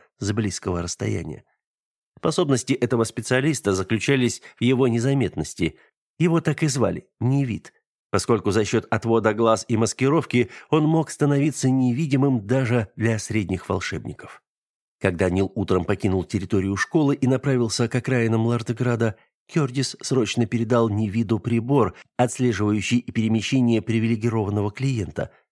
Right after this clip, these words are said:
предупредив, что парень частенько ходит подземными коридорами, и сигнал бывает слабым или даже пропадает на время.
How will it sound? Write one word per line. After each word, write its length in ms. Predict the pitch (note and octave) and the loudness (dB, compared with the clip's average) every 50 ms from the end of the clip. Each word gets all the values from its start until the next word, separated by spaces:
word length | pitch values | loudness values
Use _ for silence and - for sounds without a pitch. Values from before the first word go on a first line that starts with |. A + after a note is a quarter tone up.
| _ _ | _ _
предупредив, 640 | - - E3 D3 D#3+ D3 - D3 C#3 B2+ C3+ - - | -2 0 0 0 0 0 0 -2 0 0 0 -2 0
что 160 | - G#2+ G2 | 0 -2 0
парень 340 | F2 - A2+ B2 B2 A2+ G#2 | 2 2 2 2 2 2 0
частенько 640 | - - A#2 G#2+ - - - C3 B2 A#2 - B2 | 0 0 -2 -2 -2 -2 0 0 0 0 0 -2
ходит 400 | G#2+ - - A#2 G#2 A2+ G#2+ - | -2 0 0 0 0 0 0 0
подземными 580 | - A2 G2+ F#2 G2+ A2 F#2+ G2+ G2+ G2 G#2 G2 | 0 -2 0 0 0 0 0 2 0 0 0 -2
коридорами, 720 | - A#2+ A2+ A2 A2+ B2 D#3 D3+ C#3 C3 C3+ C3 A#2+ - - - - - - | 0 -2 -2 0 0 0 0 2 2 2 2 2 0 -2 -6 -14 -14 -6 -2
и 100 | D3 C#3 | -2 0
сигнал 420 | - - C3+ C3 C#3 D#3 D3+ C#3 | 0 -2 -2 2 2 4 4 4
бывает 380 | A#2 B2 B2+ C#3 C3+ B2 A2 - | 2 2 2 4 2 2 0 -2
слабым 460 | - - C3+ D3+ D3+ D3 D3+ D3 C#3+ - | -2 0 2 2 2 4 2 2 2 2
или 180 | - C3 B2 B2 | 2 2 2 2
даже 340 | A2+ G2+ A2+ A2+ A2 G#2+ A2+ | 2 2 0 0 0 0 -2
пропадает 600 | G#2 A2 G2 - G#2+ G2+ G2+ F#2+ F#2 F2+ F2 - | -2 -2 0 0 0 0 2 0 0 0 -2 -2
на 120 | G2 F#2+ | -4 -4
время. 320 | F2 F2+ E2+ - - - | -2 -4 -6 -8 -8 -10